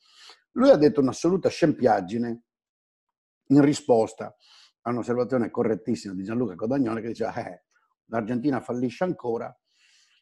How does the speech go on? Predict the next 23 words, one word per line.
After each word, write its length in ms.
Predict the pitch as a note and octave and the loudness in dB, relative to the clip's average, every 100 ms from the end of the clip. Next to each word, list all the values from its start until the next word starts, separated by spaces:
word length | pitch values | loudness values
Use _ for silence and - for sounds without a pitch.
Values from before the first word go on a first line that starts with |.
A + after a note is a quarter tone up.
| _ _ _ _ _ B2 | _ _ _ _ _ -10
eh, 480 | A2+ G#2+ G#2+ A2 - | -6 -6 -6 -8 -8
e 100 | B2 | -6
invece, 640 | A#2+ A2 A2+ - G#2 - | -4 -2 -4 -4 -6 -8
eh, 340 | - F#2 G2 E2+ | -12 -12 -10 -12
secondo 300 | - A2+ A2 | -12 -10 -10
le 80 | - | -10
teorie 240 | B2+ A2+ | -12 -10
sovraniste 540 | G#2 G2+ A2+ A2+ - | -8 -6 -6 -6 -8
non 80 | F#2+ | -10
avrebbe 260 | G2+ G#2+ G#2 | -8 -8 -8
dovuto 300 | G#2 G2 A2+ | -10 -10 -8
fallire 400 | G#3+ A2 F#2 - | -6 -6 -8 -10
perché 300 | G#2 - F2+ | -10 -8 -10
hanno 440 | D2+ D2 D#2+ - - | -12 -16 -18 -18 -14
la, 140 | E2+ D2+ | -14 -14
eh, 480 | _ D#2+ D#2+ D2 C#2 | _ -20 -18 -18 -18
sovranità 540 | - G2+ F#2 F#2+ F#2+ | -16 -14 -12 -12 -10
monetaria 600 | F#2+ A#2+ A#3 - - B2+ | -8 -8 -8 -10 -10 -10
e 20 | |
hanno 240 | - F#2 - | -10 -12 -12
la 140 | G#2+ | -12
loro 400 | A#2 A#2 A#2 - | -8 -6 -4 -2
moneta, 580 | A#2 D3 F2+ D2 _ - | -2 -2 -6 -16 _ -20